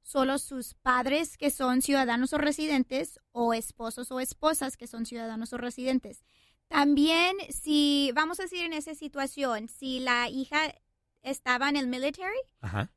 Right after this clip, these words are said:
Speaker 1: ellos pueden sacar parole in place y es nada más un, ah,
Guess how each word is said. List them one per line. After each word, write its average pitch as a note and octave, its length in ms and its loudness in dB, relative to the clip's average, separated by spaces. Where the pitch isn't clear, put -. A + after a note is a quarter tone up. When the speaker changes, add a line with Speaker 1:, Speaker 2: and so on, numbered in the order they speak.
Speaker 1:
ellos E4+ 380 2
pueden C#4 300 -2
sacar B3 360 -2
parole A#3 600 0
in A3+ 100 -12
place - 540 -8
y B3+ 180 -2
es B3+ 180 -2
nada C#4+ 260 2
más C4+ 420 2
un, C4+ 460 4
ah, A3 420 -2